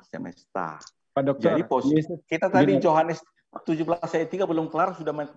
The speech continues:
Speaker 1: sana kemari, sudah melanjut ini. Jadi ini aja Pak Hidayah, ini
Speaker 2: Kan,
Speaker 1: udah
Speaker 2: kan
Speaker 1: tanggal
Speaker 2: kamu yang
Speaker 1: dua belas.
Speaker 2: bawa, gini, gini, gini, santai aja, santai. Jadi gini, eh, Yesus itu firman, betul ya? Firman Yesus, kalau sekarang saya tarik sedikit biar kamu paham. Yesus itu firman ya?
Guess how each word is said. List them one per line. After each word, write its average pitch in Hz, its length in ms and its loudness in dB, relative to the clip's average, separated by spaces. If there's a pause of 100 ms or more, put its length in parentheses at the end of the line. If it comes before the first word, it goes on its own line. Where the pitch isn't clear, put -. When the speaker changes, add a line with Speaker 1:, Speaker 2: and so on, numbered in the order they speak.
(100)
Speaker 1:
sana 143 240 -4
kemari, 147 320 -2
sudah 156 160 -2
melanjut 143 480 -4
ini. 165 240 -8 (320)
Jadi 175 240 0
ini 170 160 2
aja 190 80 2
Pak 143 320 2
Hidayah, 127 400 0
ini 139 80 -2
Speaker 2:
Kan, 151 160 2
Speaker 1:
udah 139 80 0
Speaker 2:
kan 127 80 0
Speaker 1:
tanggal 233 160 4
Speaker 2:
kamu - 0 -
yang 196 80 2
Speaker 1:
dua - 80 0
belas. 139 160 2
Speaker 2:
bawa, 160 120 4 (120)
gini, 151 240 -2
gini, 143 240 -2
gini, 127 160 -10
santai 139 400 -2
aja, 120 160 -8
santai. 110 320 -8 (240)
Jadi 160 240 2
gini, 165 200 2 (600)
eh, 156 560 -2
Yesus 170 400 2
itu 160 240 -2
firman, 170 400 -2
betul 151 320 -2
ya? 120 240 -2
Firman 170 480 -2
Yesus, 156 400 -6
kalau 160 160 2
sekarang 170 400 -6
saya 170 80 -6
tarik 160 240 -6
sedikit 165 400 -2
biar 147 160 2
kamu 151 240 0
paham. 123 240 -2 (240)
Yesus 170 320 2
itu 175 240 -2
firman 165 400 -4
ya? 120 160 -4